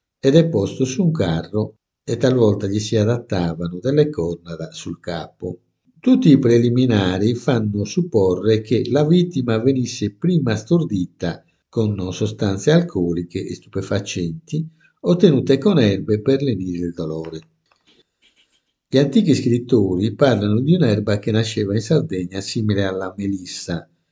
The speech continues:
che aveva il potere di uccidere gli uomini col sorriso sulle labbra.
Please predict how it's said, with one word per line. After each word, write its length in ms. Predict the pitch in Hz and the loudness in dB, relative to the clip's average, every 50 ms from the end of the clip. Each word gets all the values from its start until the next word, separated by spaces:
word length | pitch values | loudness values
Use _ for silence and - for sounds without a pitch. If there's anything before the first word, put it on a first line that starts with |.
| _ _ _ _ _ _ _ _ _ _ _ _ _ _ _ _ | _ _ _ _ _ _ _ _ _ _ _ _ _ _ _ _
che 180 | - 147 127 | 4 6 6
aveva 380 | - 151 151 151 123 110 113 123 | 6 6 6 6 6 6 4 2
il 100 | 123 123 | 2 2
potere 560 | - 202 202 - - 143 113 104 98 104 98 | 0 0 0 2 2 2 2 2 2 0 -2
di 100 | 104 120 | -2 -2
uccidere 600 | 139 160 - - - 120 101 101 101 117 147 160 | -2 -4 -6 -6 -6 -6 -4 -2 -2 0 2 4
gli 80 | 160 170 | 4 4
uomini 480 | 196 202 190 185 185 175 170 165 160 | 4 4 4 4 4 4 4 2 2
col 340 | - 120 110 113 110 113 - | 0 0 0 0 -2 -4 -10
sorriso 560 | - - 160 - - 90 92 95 90 90 82 | -2 -2 0 0 0 -4 -8 -8 -6 -8 -8
sulle 300 | - - - 87 85 78 | -8 -10 -10 -8 -8 -6
labbra. 520 | 76 73 73 73 71 - - 78 80 - | -6 -8 -10 -12 -14 -14 -14 -14 -14 -14